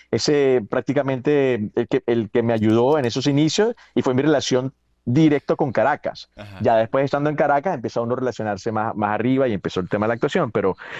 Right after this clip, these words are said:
Speaker 1: pero así fue, fue con, con Luigi Cano que, que él, él le decía como a sus, a sus, a sus consentidos, le decía,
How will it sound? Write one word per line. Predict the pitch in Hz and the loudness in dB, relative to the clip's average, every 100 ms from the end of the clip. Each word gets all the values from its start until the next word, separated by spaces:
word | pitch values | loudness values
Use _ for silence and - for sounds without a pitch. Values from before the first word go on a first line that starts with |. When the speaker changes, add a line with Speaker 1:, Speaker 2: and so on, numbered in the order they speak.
| - - | -16 -4
Speaker 1:
pero | 131 123 123 117 113 | 0 2 4 4 4
así | 113 - | 2 -2
fue, | 196 185 | -2 -2
fue | - 123 | -2 -2
con, | 143 143 | -2 -2
con | 139 | -2
Luigi | 131 127 131 | 0 0 0
Cano | 139 135 139 | 0 -2 -2
que, | 131 113 - - - - | -2 -2 -4 -16 -20 -6
que | 135 120 | 0 2
él, | 127 | 2
él | 127 127 | 2 2
le | 139 | 0
decía | 147 143 151 | 0 0 0
como | 143 156 | 0 -4
a | 131 | -4
sus, | - 120 - | -4 -6 -4
a | 113 | -6
sus, | - 110 - - | -6 -10 -12 -8
a | 117 | -6
sus | 110 - | -6 -4
consentidos, | 123 107 107 98 156 131 | -4 -2 -4 2 2 4
le | |
decía, | 110 - 131 | 0 2 0